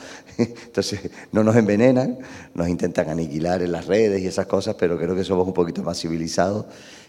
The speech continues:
y, y las cosas y las luchas de, de poder y de liderazgo a lo largo de la historia creo eran más cruentas y más,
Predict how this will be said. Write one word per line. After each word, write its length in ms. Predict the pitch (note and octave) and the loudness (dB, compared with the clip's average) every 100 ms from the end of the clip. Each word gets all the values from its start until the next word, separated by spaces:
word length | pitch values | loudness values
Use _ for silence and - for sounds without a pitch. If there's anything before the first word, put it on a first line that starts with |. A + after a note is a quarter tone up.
| _ | _
y, 640 | G2+ F#2 F2 E2 E2 D#2+ - F#2 | -4 -2 -2 -4 -6 -8 -6 -2
y 60 | |
las 180 | E2+ D#2 | -2 -2
cosas 340 | E2+ F2 F#2 | -2 -2 -2
y 40 | F#2 | -2
las 140 | E2 | -2
luchas 280 | F2 E2+ F2+ | 0 0 2
de, 340 | F#2 E2+ D2+ | 2 0 -2
de 140 | C#2 D2+ | -6 -6
poder 760 | D2+ D2 F2+ F#2+ - - - - | -4 0 2 0 -2 -16 -18 -4
y 100 | E2+ | -2
de 140 | E2 | 0
liderazgo 580 | D#2+ E2 D#2+ F2 F#2 G2+ | 0 -2 -2 0 0 2
a 40 | |
lo 100 | F2 | 0
largo 200 | D#2+ E2 | 0 0
de 60 | F2 | 0
la 60 | F2 | -2
historia 360 | - E2+ F2+ | -2 -2 -2
creo 160 | E2 F2+ | -2 0
eran 300 | F2+ E2+ - | 0 -2 -4
más 140 | F2+ - | -8 -6
cruentas 560 | - D#2 D#2+ E2 F2+ - - - - - | -4 -4 -4 -4 -6 -8 -20 -20 -20 -10
y 100 | - | -6
más, 540 | E2 E2 E2 E2 D#2+ | -2 -2 -2 -2 -4